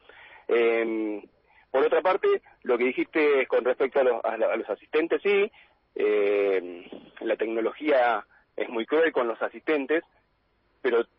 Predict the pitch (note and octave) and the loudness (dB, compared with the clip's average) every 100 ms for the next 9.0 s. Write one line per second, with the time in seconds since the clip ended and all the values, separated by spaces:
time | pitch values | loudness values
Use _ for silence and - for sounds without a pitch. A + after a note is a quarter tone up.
0 | _ A#2+ A#2 A2+ A#2 C3 C#3 - D3+ E3 | _ -12 -10 -10 -6 -4 -4 -2 0 2
1 | D#3 B2 - D3+ C3+ B2+ C3+ C#3 B2+ A2+ | 2 0 -2 -2 -2 -2 0 -2 -2 -2
2 | G#2+ G#2 - G2 F#2+ F#2 F2 D#2+ B1 - | -2 -2 -4 -2 0 0 -2 -4 -8 -4
3 | A#2 A#2 - D3+ C#3 B2 A#2 A#2+ A#2 A2+ | -2 -2 -2 -2 -2 0 0 0 0 0
4 | - - - G#2+ A#2+ A#2 A#2+ A#2+ A#2 G#2+ | 0 -2 -2 0 -2 0 0 0 2 2
5 | G2 - - F#2+ G2+ C3 A#2+ G#2+ G#2+ G2 | 0 -6 -4 -2 0 0 2 0 -4 -6
6 | C3+ D#3+ - - - - C#3+ - - E4+ | -4 -2 -2 -4 -6 0 0 0 -2 -4
7 | - D#3 D#3 D3+ D#3+ _ _ _ _ _ | -2 -2 -2 -2 -4 _ _ _ _ _
8 | _ C#3 C#3+ C#3+ D3 D#3 G3+ - E3 D#3 | _ -2 0 0 0 0 0 0 -4 -4